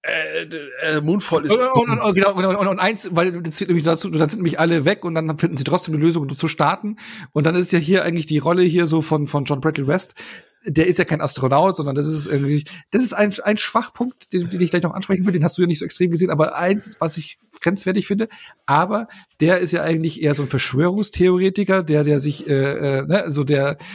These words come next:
Speaker 2: äh, an, für unterschiedliche Theorien glaubt und, ne, und kein Astronaut ist und dann sagen sie so, „Ja gut, wir können doch irgendwie starten mit den drei Triebwerken, wenn wir das und das machen. Ja, magst du mitkommen?“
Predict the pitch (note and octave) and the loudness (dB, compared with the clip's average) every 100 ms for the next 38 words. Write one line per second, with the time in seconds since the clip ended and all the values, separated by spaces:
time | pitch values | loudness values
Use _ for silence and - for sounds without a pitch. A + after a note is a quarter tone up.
0 | - - _ _ D#3 C#3+ D#3+ C#3+ C#3+ C3+ | -16 -18 _ _ 4 4 4 2 0 -4
1 | - E3+ F3 D3+ F3 G3 G3+ F#3 D#3+ D3+ | -10 -14 -14 -10 -6 -4 -2 0 -2 2
2 | D3+ C3+ G3+ C4+ - G3 G3+ - D3 D#3 | 2 4 2 0 0 0 0 -6 -6 -6
3 | D#3 - D#3 G#3 - - - _ - E3 | -8 -6 -2 -2 -4 -20 -20 _ -2 0
4 | D#3 - - E3+ D3+ C#3 E3+ F#3+ F#3+ F#3 | 0 -2 -2 0 -2 0 0 2 0 2
5 | D3+ C#3+ D#3 F3 F3 D#3 E3+ E3+ - _ | 0 2 2 2 0 0 0 -2 -14 _
6 | C#3+ D3 G#3 G3 - - C#3 - D#3 F#3 | 0 2 0 -2 -8 -4 -2 0 0 0
7 | - F#3+ F#3 F3 G3+ F#3+ G3 F#3 D3+ E3+ | 0 0 0 0 0 0 0 -2 0 0
8 | F3 F3 E3 F3+ D#3+ D3+ C3 D#3 D3 E3 | 0 -2 0 0 0 0 2 0 0 0
9 | F#3 F#3 F#3 F#3+ F#3+ - - - C#3+ C#3 | 0 0 -2 -2 -6 -6 -8 -2 0 2
10 | D#3 - E3 F#3+ C#3 A2+ | 2 2 0 0 0 0